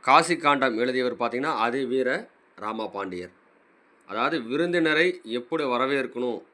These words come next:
அப்படிங்கிறத, நம்முடைய பண்பாட்டை ரொம்ப அழகா சொல்லக்கூடிய ஒரு பாடல் தான் இந்த பாடல். இதுல எப்படி சார் கேள்வி கேட்பாங்க அப்படின்னு பார்த்தீங்கன்னா, முதல்ல வந்து இந்த பாடல் ஒரு தடவை படிச்சு பார்த்துக்கங்க நல்லா.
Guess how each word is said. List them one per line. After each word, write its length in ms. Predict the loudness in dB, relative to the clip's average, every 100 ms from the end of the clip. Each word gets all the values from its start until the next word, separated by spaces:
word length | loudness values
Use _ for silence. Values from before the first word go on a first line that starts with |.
| -14
அப்படிங்கிறத, 760 | -10 -6 -4 -4 -6 -4 -4
நம்முடைய 360 | -4 -6 -6 -6
பண்பாட்டை 540 | -6 -8 -4 -4 -4
ரொம்ப 220 | -8 -6 -6
அழகா 260 | -4 -4
சொல்லக்கூடிய 440 | -6 -10 -10 -8 -8
ஒரு 160 | -8 -8
பாடல் 340 | -8 -6 -8
தான் 160 | -8 -8
இந்த 140 | -10
பாடல். 420 | -10 -10 -8 -10 -14 _ _ _ _ _ _ _ _ _
இதுல 300 | -4 0 2
எப்படி 220 | 2 0
சார் 200 | 0 -2
கேள்வி 400 | 0 -2 -2 0
கேட்பாங்க 300 | -2 0 -2
அப்படின்னு 260 | -2 -4 -6
பார்த்தீங்கன்னா, 600 | -4 -4 -4 -2 -4 -6 -12 _ _ _ _ _ _ _ _ _ _ _ _ _ _ _ _ _ _ _ _ -6
முதல்ல 180 | -2 0
வந்து 200 | 0 0
இந்த 100 | -2
பாடல் 340 | 0 2 4
ஒரு 80 | 2
தடவை 220 | 0 -2
படிச்சு 260 | -2 -2 -2
பார்த்துக்கங்க 300 | -4 -4 -6
நல்லா. 300 | -6 -8